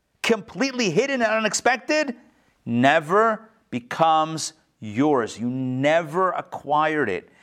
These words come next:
You never made a kinyan. You never made an active acquisition. You only acquired, when you paid the money, when you doled out that cash, wrote the check, whatever it is, when you paid the money for this thing, you only acquired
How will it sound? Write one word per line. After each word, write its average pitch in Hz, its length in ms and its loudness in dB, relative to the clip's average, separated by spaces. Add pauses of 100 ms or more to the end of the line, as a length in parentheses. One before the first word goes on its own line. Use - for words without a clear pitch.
(120)
You 151 140 -6
never 170 600 -2
made 175 260 0
a 170 80 0
kinyan. 180 580 -4
You 143 80 -2
never 180 300 0
made 185 220 0
an 180 100 -6
active 180 380 -2
acquisition. 180 760 -2 (260)
You 185 240 0
only 254 500 2
acquired, 226 760 0 (120)
when 160 140 -2
you 240 120 2
paid 233 400 -2
the 247 80 0
money, 226 320 0
when 226 120 0
you 226 120 0
doled 220 340 0
out 208 160 0
that 196 160 0
cash, 208 380 -2
wrote 202 240 0
the 196 80 -2
check, 208 500 -2 (160)
whatever 202 360 6
it 214 40 6
is, 220 100 4
when 185 140 2
you 208 80 4
paid 226 360 2
the 208 60 2
money 240 540 0 (220)
for - 180 0
this 202 260 0
thing, 277 460 0 (160)
you 175 240 -4
only 240 400 2
acquired 240 840 0